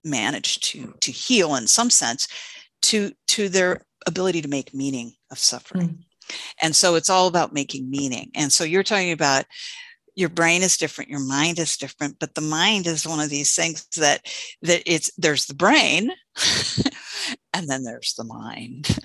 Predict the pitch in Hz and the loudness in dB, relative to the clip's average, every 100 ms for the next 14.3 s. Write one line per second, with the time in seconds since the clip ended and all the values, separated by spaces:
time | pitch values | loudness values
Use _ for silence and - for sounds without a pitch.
0 | - - - 156 165 202 196 175 190 202 | -12 -10 2 4 6 8 8 8 4 6
1 | 208 220 226 - 233 185 170 202 190 175 | 8 8 6 4 4 6 6 4 0 2
2 | 185 185 196 185 175 165 _ - 175 170 | 2 2 0 0 -2 -4 _ -2 2 2
3 | 156 151 143 139 135 123 113 73 - - | 2 2 2 4 2 2 -2 -6 -2 0
4 | - - _ - _ _ 151 139 139 - | -2 -6 _ -20 _ _ 2 4 2 -2
5 | - _ - 151 127 156 147 113 - 135 | -4 _ 2 2 2 2 4 4 0 -4
6 | 139 - - - - _ 147 123 123 120 | -2 0 0 -2 -4 _ -8 -6 -4 -6
7 | 120 - 147 147 139 135 - - 113 - | -6 -2 -2 -2 -6 -8 -4 -4 -2 -4
8 | - 135 110 67 - - 131 117 - 127 | -6 -10 -12 -12 -12 -12 -12 -12 -14 -6
9 | 135 123 - 123 120 - - - - - | -6 -6 -8 -10 -12 -14 -12 -4 0 0
10 | - - - - - - - - 80 - | -2 -6 -2 -2 0 -2 -4 -10 -8 -4
11 | 76 101 - 160 - 190 151 139 - - | -2 -2 0 0 2 0 0 -2 -6 2
12 | 196 180 - 202 226 240 160 170 175 156 | 6 6 4 4 8 8 6 4 2 2
13 | 175 180 - - 170 160 160 143 247 226 | 2 -2 -2 -4 -2 -2 -6 -2 0 2
14 | 190 139 | 2 -2